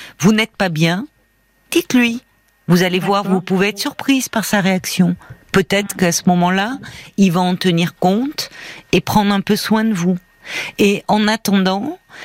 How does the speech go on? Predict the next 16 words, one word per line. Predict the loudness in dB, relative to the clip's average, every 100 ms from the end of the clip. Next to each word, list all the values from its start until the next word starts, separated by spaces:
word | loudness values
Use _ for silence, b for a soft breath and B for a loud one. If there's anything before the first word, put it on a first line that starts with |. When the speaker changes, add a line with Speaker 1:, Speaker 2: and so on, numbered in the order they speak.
| B
Speaker 1:
eh | 2
bien, | 4 2
c'est | 0 -2
pas | -2 -2
quand | 0 0 2
on | 2
va | 2 2
mal | 2 4 2 0 0 -2 0
qu'on | 0
peut | 2 -2
prendre | 0 0 2
des | 2 0
décisions, | 0 0 0 0 2 0 0 -6 -2
au | 0
fond, | 0 0 0
Speaker 2:
Oui. | 0